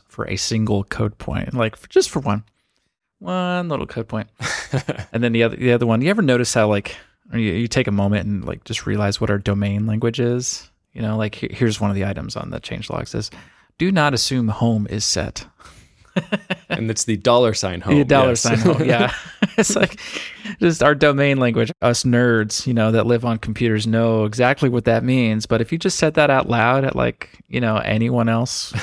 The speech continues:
Speaker 1: <laughs> be like, "We t-, talking about migrants here, or, you know, the vagabonds," you know, any, anyone <laughs> with that, without a home or something, like, just some, some strange, some strange thing. Like, anyway, domain language is strange.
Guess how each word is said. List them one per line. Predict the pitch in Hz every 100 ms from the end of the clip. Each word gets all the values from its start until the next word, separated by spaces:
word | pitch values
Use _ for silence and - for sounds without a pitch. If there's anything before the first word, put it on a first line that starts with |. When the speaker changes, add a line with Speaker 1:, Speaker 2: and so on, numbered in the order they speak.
| -
Speaker 1:
<laughs> | - 139 - - - - - - 147 - -
be | 185
like, | 143 123
"We | 151
t-, | 151 143
talking | - 147
about | 135 123 107
migrants | 113 131 147 120 110
here, | - 110
or, | 110 117
you | 117 -
know, | 113 110 107 _ -
the | 120
vagabonds," | 113 131 139 135 127 117 110 110
you | 123
know, | 117
any, | 117 127 151
anyone | 135 165 165 165
<laughs> | -
with | 165 -
that, | 143 131
without | 131 139 135
a | 123
home | 147 156 151 120
or | 113
something, | 143 131 131
like, | 127 123 131
just | 131 -
some, | 151 143 123 131 - - - - _ _ _ _
some | - 101
strange, | - 110 107 - - - -
some | 156 - - -
strange | 113 120 110 -
thing. | 117 -
Like, | - - _ _ _ -
anyway, | 131 107 107 -
domain | - 160 117
language | 110 104 117 - -
is | 110
strange. | - 117 - 120 -